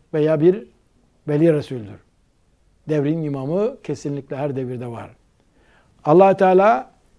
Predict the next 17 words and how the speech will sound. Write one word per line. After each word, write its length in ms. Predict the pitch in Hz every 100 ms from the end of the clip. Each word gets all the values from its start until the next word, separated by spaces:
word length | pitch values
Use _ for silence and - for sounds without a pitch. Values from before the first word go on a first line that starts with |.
| _
İsra 360 | 156 - 196 190
suresinin 380 | 190 180 180 175
on 140 | 170
beşinci 360 | 165 170 156 165
ayet-i 180 | 160
kerimesinde, 680 | - 156 151 - 151 147 143 - _ _ _ 143
"Ve 100 | 147
ma 260 | 202 170
kunna 240 | 214 208 202
muazzibina 800 | 190 160 190 156 175 180 185 151
hatta 260 | 175 180 165
nebese 380 | 151 147 147
resula." 460 | 131 120 127 110 104 _ _ _ _ _ 156
Resul 220 | 143 190
göndermesem 640 | 165 160 165 175 156 160
azap 300 | 151 139 143
etmem. 300 | 131 - 120